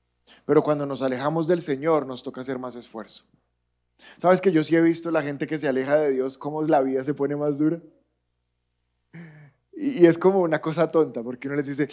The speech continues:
"Hace rato no te veo en la iglesia, hace rato no te veo servir, no volviste a los módulos, no estás viniendo a los grupos, ¿qué está pasando?". "No, es que ocupado, ocupado". Trabaje, estudie, ¿y cómo te va? "No, ahí". Pues, ¿cómo te va a ir? Mal.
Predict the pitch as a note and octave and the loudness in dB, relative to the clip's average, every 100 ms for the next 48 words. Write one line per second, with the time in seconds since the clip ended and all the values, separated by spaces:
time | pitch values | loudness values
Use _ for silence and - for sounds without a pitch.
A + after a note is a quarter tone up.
0 | - - - D#3 D3 C#3+ C#3+ C#3 C#3 C3+ | -8 -14 -6 -2 0 0 -4 -2 -2 -2
1 | C3+ C3 C3 C#3 C#3 C#3 A#2+ B2+ C3+ C#3 | -2 -4 -2 -4 -4 -6 -6 -6 -6 -6
2 | C3 C3 C3+ C3 C3 A#2 G#2+ C#3 C#3+ - | -6 -2 -2 -2 -4 -6 0 0 0 -4
3 | - _ C#3 C3+ C#3+ C#3 C3+ C#3+ C#3 C#3+ | -14 _ -14 -2 2 6 6 6 2 4
4 | C#3 C3 G#2+ C3+ C#3+ C#3+ C3+ C#3 - - | 2 2 -4 0 2 2 0 -4 -12 -6
5 | D3 D3+ C3+ C#3+ D3 C#3 C#3+ C#3 A2+ C#3+ | -4 -2 0 0 -2 0 2 2 2 0
6 | D3 D3 - C3+ D3 C#3 D3 D#3 D3+ D3 | 0 -4 -8 -8 -6 -4 -4 -4 -2 -4
7 | - - _ G#3 A3+ F3+ - - F3 - | -6 -20 _ -6 -4 -4 -6 -6 -6 -8
8 | _ - F3 F#3 D#3+ G3+ B3 B3 B3 G#3 | _ -10 -8 -8 -4 -2 0 -2 -4 -6
9 | F#3+ G3 G#3 - _ _ _ _ _ _ | -6 -6 -8 -14 _ _ _ _ _ _
10 | _ _ _ - G3 F3+ G#3 G#3+ E3 G3 | _ _ _ 0 0 0 0 -2 0 -2
11 | - F3+ E3 - G#3+ G#3 G3+ F#3+ - - | 0 -2 -4 -4 0 4 4 4 2 -10
12 | D3 F#3 G3 G3+ F3+ F3 - _ F3+ G#3+ | -4 0 2 4 4 2 -6 _ -4 0
13 | G3 F#3 G#3 G3 - _ - D3 D#3+ E3 | 2 2 0 -2 -8 _ -8 -2 4 8
14 | C#3+ D3 C3+ A3+ B3+ | 8 6 0 0 -2